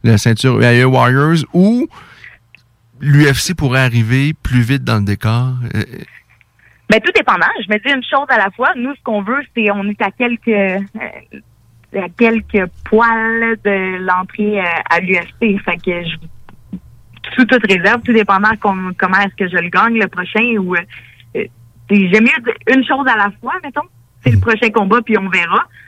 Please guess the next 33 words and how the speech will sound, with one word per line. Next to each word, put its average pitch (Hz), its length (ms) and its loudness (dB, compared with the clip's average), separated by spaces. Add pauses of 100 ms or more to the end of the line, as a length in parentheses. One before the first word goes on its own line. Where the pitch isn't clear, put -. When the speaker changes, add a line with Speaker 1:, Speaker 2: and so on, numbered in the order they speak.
(160)
Speaker 2:
Sauf 196 140 0
que 175 240 -10
j'écarte 196 320 0
pas 220 80 2 (100)
ça 220 160 2
de, 165 380 -4
de 170 60 -4 (100)
l'option. 165 340 -4 (140)
L'U 180 180 0
F 165 140 -4 (120)
C, 208 60 2 (180)
euh, - 20 0 (600)
je - 60 -14
suis 180 180 0
à, 151 260 2 (680)
je, 185 60 -8 (340)
je 170 160 -6
me 185 140 6
vois - 200 0
pas 214 140 4
loin 196 300 0 (220)
d'atteindre 185 600 -2 (140)
cet 214 160 -4
objectif 180 500 -2
de 175 140 -2
rentrer 165 340 -2
à 170 80 -2
l'U 160 140 -2
F 156 200 2
C. 202 140 -6 (640)
Puis 175 120 0
avec, 160 400 0
euh, 165 40 0